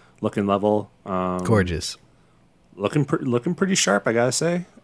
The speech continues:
Speaker 1: And, uh, I d-, you know, I don't have, I don't have Oculus, I don't have V R or whatever, so, but,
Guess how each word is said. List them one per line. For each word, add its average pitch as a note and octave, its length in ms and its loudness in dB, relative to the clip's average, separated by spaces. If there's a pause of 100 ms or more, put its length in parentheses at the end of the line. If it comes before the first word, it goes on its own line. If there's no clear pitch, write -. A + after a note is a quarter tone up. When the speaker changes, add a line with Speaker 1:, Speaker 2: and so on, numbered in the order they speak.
Speaker 1:
And, G#2+ 400 -4
uh, G#2 640 -2
I A#2 100 6
d-, A#2+ 140 -4
you B2 100 0
know, B2 80 6
I C#3 60 6
don't B2 160 6
have, B2 160 2
I A#2 120 -4
don't B2 140 2
have G#2 140 2
Oculus, C3 520 2
I G#2+ 60 -6
don't G#2 160 -2
have G2 120 -4
V F#2+ 120 -6
R G#2 220 6
or A2+ 40 6
whatever, A#2 380 2
so, - 180 -2
but, F2 360 -2